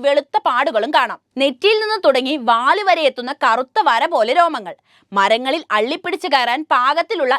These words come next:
നീണ്ട കൂർത്ത നഖങ്ങളും ഇവയ്ക്കുണ്ട്. അപകടഘട്ടങ്ങളിൽ പൂച്ചകളെ പോലെ ചീറ്റുന്ന ഇവ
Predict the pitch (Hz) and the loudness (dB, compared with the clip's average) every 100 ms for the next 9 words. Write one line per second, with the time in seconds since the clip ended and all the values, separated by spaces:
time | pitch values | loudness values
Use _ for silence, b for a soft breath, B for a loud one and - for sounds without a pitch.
0 | 247 240 285 320 330 - 269 381 453 320 | -2 -6 -4 0 -2 -2 -4 -2 -2 -2
1 | 226 320 320 220 277 349 339 233 170 170 | -2 -4 -2 -4 -4 -4 -2 -2 -2 -6
2 | _ _ b b b b b - 403 427 | _ _ b b b b b 2 4 6
3 | 571 571 508 311 - 240 214 311 - 330 | 4 2 2 0 -2 -4 -6 -8 -8 -4
4 | 392 440 453 453 - 302 294 - 302 339 | -4 -2 -2 -2 0 0 -2 -6 -6 -4
5 | 403 339 214 | -2 -2 0